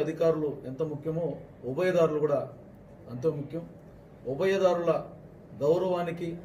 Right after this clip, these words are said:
భంగం వాటిల్లకుండా, ఉభయదారుల ఆకాంక్షలను గౌరవిస్తూ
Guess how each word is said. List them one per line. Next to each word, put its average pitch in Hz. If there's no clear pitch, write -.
భంగం 170
వాటిల్లకుండా, 156
ఉభయదారుల 170
ఆకాంక్షలను 180
గౌరవిస్తూ 156